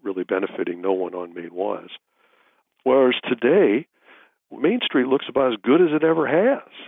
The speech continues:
We've got full employment, regular job creation, good income growth, good profit growth, high confidence levels, and, and yet Wall Street has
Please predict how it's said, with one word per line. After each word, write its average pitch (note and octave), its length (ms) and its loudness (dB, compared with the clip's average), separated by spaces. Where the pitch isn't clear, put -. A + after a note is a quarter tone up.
We've - 220 -6
got C3+ 280 0
full D3 240 2
employment, D#3 640 -2
regular B2+ 360 0
job B2+ 420 -2
creation, B2+ 580 -2
good A2+ 240 -4
income A#2+ 580 -4
growth, A#2 400 -2
good A#2+ 180 -4
profit G#2+ 520 -4
growth, A#2+ 340 -2
high B2 360 0
confidence A#2 600 -2
levels, A2+ 420 -2
and, G#2+ 400 0
and A2 180 -2
yet A2 220 2
Wall G#2+ 280 4
Street G#2 520 -6
has G2 160 -4